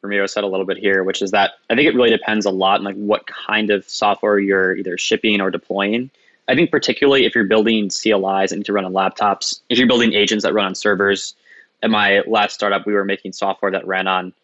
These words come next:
remote edge devices, things like Raspberry Pis and, like, you know, lower powered devices. And so having the ability to produce a very small static executable was, was very nice. Something that was, like, low memory, low storage on disk. Like, that was pretty essential.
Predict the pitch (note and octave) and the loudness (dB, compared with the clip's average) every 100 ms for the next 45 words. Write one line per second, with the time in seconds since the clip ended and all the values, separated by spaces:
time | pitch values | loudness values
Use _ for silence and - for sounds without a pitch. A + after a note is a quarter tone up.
0 | _ _ _ _ _ A2+ G#2+ G2+ F#2+ - | _ _ _ _ _ 2 2 2 0 -2
1 | G2 G#2 - G2+ G3 - G2+ F#2+ F#2+ F#2 | 0 -2 0 -2 -2 -4 -4 -2 0 -2
2 | - F2+ F#2+ F#2 F#2+ F#2 F#2+ F#2 - F#2+ | -2 -4 -2 0 2 0 -2 -4 -4 -6
3 | F#2 F2 F#2+ F#2+ F#2 F#2+ F#2 F#2 F#2 F#2+ | -4 0 2 2 0 -2 -2 -2 0 0
4 | - A#2+ G#2 - G2 F#2+ _ - - _ | 0 -2 -2 0 2 2 _ -20 -20 _
5 | - A#2 A2+ G#2 G2 G2+ F#2+ - G2+ F#2+ | -6 -2 -2 0 0 0 -2 -2 -2 -2
6 | F#2+ G2 G2 G2 - F#2 F#2 - - F#2 | -2 0 0 -2 -6 -4 -6 -8 -4 -2
7 | F#2 - F#2+ F2+ G#2 G#2+ B2 G2 F2+ - | -2 -6 -8 -8 -6 -2 0 0 -4 -2
8 | G#2 F#2+ F#2+ F#2 F2+ F2+ A#2 - - A2+ | -2 0 2 2 0 -2 -2 -4 -4 -2
9 | G2+ F#2+ F#2+ F#2+ G2 G2 F#2+ F#2 F#2+ F#2+ | 0 0 2 0 2 2 0 0 0 0
10 | G2 A#2 A2 - G#2+ G2+ F#2+ F2+ F2 F#2 | 0 2 2 2 2 2 2 -2 0 -2
11 | - G2 F#2 F#2 F2 - G2 F2+ F2+ F#2 | 0 -2 0 0 -2 -2 -2 0 -4 -2
12 | C3+ D3+ | -2 -2